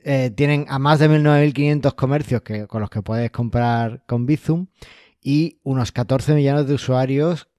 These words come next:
que, de los cuales solo siete millones pueden comprar online con Bizum, ¿vale? Es decir, que,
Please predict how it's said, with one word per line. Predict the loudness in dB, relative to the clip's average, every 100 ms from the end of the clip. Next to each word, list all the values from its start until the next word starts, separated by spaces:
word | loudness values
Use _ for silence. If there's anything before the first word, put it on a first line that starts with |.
| _ _
que, | -10 -8 -8 -8 -10 -12 -12
de | -10
los | -8
cuales | -4 -4 -2 -4
solo | -6 -4 2 4 4
siete | 0 -4 -2
millones | -2 0 0 -2
pueden | -4 -4 -4
comprar | -4 -4 -4 -4
online | -4 -4 -6 -8
con | -8 -10
Bizum, | -12 -14 -20 _ _ -16
¿vale? | -10 -8
Es | -10
decir, | -14
que, | -16